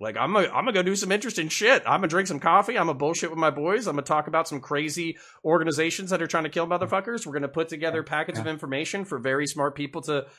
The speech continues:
Speaker 1: analyze."
Speaker 2: Yeah.
Speaker 1: I mean, that's, that sounds awesome. And the, um, the only pro-,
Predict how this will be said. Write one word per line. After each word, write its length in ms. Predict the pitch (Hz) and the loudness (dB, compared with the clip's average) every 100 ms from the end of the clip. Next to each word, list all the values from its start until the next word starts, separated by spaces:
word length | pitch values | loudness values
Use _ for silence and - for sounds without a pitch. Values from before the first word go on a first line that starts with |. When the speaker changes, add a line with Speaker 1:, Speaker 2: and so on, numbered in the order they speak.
| _ - | _ -6
Speaker 1:
analyze." 440 | 139 156 180 208 165 | -2 0 2 2 2
Speaker 2:
Yeah. 60 | |
Speaker 1:
I 40 | 170 | 0
mean, 120 | 165 | 2
that's, 220 | 165 160 - 143 | 0 -2 -6 0
that 160 | 143 | 0
sounds 300 | - 151 139 | 2 0 0
awesome. 500 | 127 127 135 - 107 | -2 -2 -2 -4 -10
And 220 | 101 123 123 | -6 -6 -6
the, 200 | 127 120 | -2 0
um, 280 | 113 107 - _ _ _ | -2 -4 -12 _ _ _
the 160 | 123 139 | -6 -2
only 180 | 147 147 | -2 -2
pro-, 300 | 151 143 | 2 2